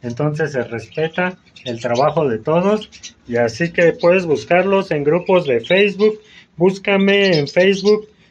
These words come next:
como La Cría del Canario M X, te aparece mi grupo, me agregas y te acepto. Y ahí vas a encontrar muchos canarios, ¿vale? Hola, buenas tardes, disculpa, tengo dos canarios, digo dos, porque nunca cantaron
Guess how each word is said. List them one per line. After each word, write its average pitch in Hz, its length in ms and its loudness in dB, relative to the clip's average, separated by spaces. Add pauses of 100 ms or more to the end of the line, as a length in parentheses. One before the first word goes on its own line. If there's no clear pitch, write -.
(120)
como 196 280 4
La 165 160 4
Cría 175 240 4
del 180 180 4
Canario 160 460 2
M 160 280 0
X, 196 280 -4
te 160 60 2
aparece 165 480 2
mi 143 140 -2
grupo, 196 380 2
me 180 120 0
agregas 180 500 2
y 160 100 -4
te 135 100 2
acepto. 135 520 0 (400)
Y 196 240 2
ahí 165 180 4
vas 170 220 2
a 170 60 0
encontrar 139 460 0
muchos 160 420 -2
canarios, 127 720 0
¿vale? 170 420 2 (580)
Hola, 190 300 4
buenas 185 360 2
tardes, 185 360 2
disculpa, 175 520 -2
tengo 180 260 0
dos 175 180 2
canarios, 170 540 0
digo 170 260 2
dos, 190 380 2 (340)
porque 143 280 0
nunca 160 340 0
cantaron 170 560 2